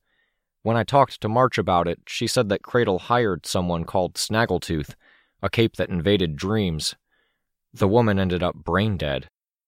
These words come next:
"You have someone else now," I said. "Colt. Is that going to be an invasion or an addition?" "I'll find out in a few minutes," Rain said, looking at his phone. I saw him sigh.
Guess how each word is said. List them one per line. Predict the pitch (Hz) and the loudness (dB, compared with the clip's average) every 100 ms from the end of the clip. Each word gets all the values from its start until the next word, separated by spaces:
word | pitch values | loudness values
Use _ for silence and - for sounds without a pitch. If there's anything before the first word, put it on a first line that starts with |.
| _ _ _ _ _ _ _ | _ _ _ _ _ _ _
"You | - 98 | -6 -2
have | 110 | -2
someone | - 110 104 92 | 0 0 2 2
else | 120 - | 2 0
now," | 95 82 101 131 _ _ _ | -2 -2 -2 -6 _ _ _
I | 73 | -6
said. | 73 - 58 - - _ _ _ _ _ - | -4 -4 -6 -8 -14 _ _ _ _ _ -2
"Colt. | 117 139 - - _ _ _ _ _ _ | 2 2 0 -12 _ _ _ _ _ _
Is | - 87 | -6 0
that | 107 | 0
going | - 107 104 | 0 -2 -2
to | |
be | 90 101 107 | -2 -2 0
an | |
invasion | 98 90 87 95 123 160 165 | -2 -2 0 0 -2 -4 -4
or | - 101 101 | -4 -2 0
an | 90 | -2
addition?" | 92 101 151 67 50 - _ _ _ _ _ _ _ _ _ _ | -2 -4 -4 -8 -12 -20 _ _ _ _ _ _ _ _ _ _
"I'll | - 90 | -8 -8
find | - 92 98 95 | -2 -2 0 0
out | 110 | 0
in | 104 | -2
a | 101 | -6
few | - 110 | -4 -2
minutes," | 107 120 110 - - - - _ _ _ | 0 0 0 -4 -10 -10 -14 _ _ _
Rain | - 76 64 | -2 -2 -2
said, | - 71 67 69 | -4 -2 -2 -2
looking | 90 - 76 | -2 0 -2
at | 69 | -2
his | 73 - | -2 -2
phone. | - 85 78 71 - _ _ _ _ _ | 2 2 2 -2 -8 _ _ _ _ _
I | - | -8
saw | - 78 64 | -2 0 0
him | 64 62 | -2 -4
sigh. | - 92 60 - 85 | 0 0 0 -6 -12